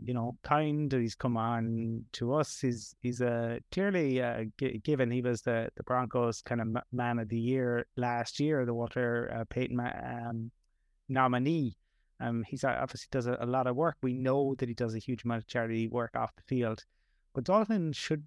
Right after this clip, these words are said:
probably be a cautionary tale in, in many respects, both for players and for fans alike, because if you go back to his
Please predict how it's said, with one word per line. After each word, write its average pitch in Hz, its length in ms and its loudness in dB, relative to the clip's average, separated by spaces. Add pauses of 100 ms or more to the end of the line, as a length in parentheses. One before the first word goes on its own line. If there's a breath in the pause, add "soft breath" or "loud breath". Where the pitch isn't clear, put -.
(120)
probably 135 640 0
be 127 340 0
a 117 80 0 (100)
cautionary 127 800 -2
tale 127 400 0
in, 117 160 -2
in 120 200 0
many 123 260 0
respects, - 840 -4
both 127 240 0 (100)
for 120 200 -4
players 120 500 0
and 113 200 0
for - 160 -8
fans 110 440 -4
alike, 113 340 0 (140)
because 117 440 -4 (420)
if 165 240 -2
you 233 60 -4
go 202 160 2
back 147 340 2 (140)
to 113 560 0
his 120 560 -2